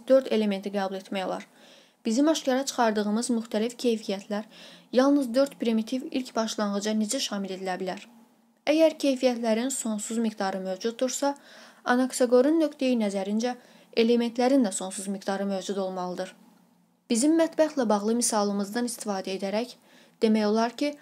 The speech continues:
Anaksaqor burada olan şkafların sayını əhəmiyyətli dərəcədə genişləndirmişdi ki, müxtəlif ərzaqların, ingrediyentlərin sonsuz miqdarı onlarda yerləşdirilə bilsin.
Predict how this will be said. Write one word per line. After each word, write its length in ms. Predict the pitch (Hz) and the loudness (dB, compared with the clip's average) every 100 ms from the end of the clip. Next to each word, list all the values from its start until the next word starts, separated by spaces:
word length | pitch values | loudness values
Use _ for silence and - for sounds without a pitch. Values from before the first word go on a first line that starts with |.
| - - - - | -20 -20 -20 -4
Anaksaqor 640 | - 247 247 - 254 294 311 285 | 0 2 2 0 0 0 -2 -4
burada 280 | 233 226 302 | -2 0 2
olan 240 | 311 277 | 0 -2
şkafların 520 | - 233 220 220 214 214 | -4 -6 -4 -2 -2 -4
sayını 540 | - 202 196 196 247 - - _ - | -2 -2 -2 -4 -6 -8 -20 _ -2
əhəmiyyətli 560 | 220 233 220 220 294 | 0 2 2 0 0
dərəcədə 460 | 294 269 254 247 226 226 | 2 2 2 0 0 0
genişləndirmişdi 840 | 214 208 190 190 202 233 233 262 277 | 0 0 -4 -4 -4 -4 -4 -6 -4
ki, 140 | 285 - - _ | -4 -6 -20 _
müxtəlif 480 | - 220 - 226 269 | -6 -4 -2 0 0
ərzaqların, 720 | 254 208 214 208 202 196 185 - _ _ | 0 0 -2 -4 -6 -6 -8 -14 _ _
ingrediyentlərin 960 | 233 226 226 214 214 214 214 202 233 262 | 0 2 2 0 0 -2 -2 0 2 0
sonsuz 400 | - 226 214 254 | 0 -2 -2 -2
miqdarı 560 | 269 254 240 214 214 220 - - _ - | -2 -2 -2 -2 -2 -6 -12 -20 _ 0
onlarda 500 | 220 214 208 220 240 | 2 4 2 0 0
yerləşdirilə 640 | 226 208 208 208 208 190 | 0 0 -2 -4 -2 -2
bilsin. 360 | 180 - - | -4 -8 -10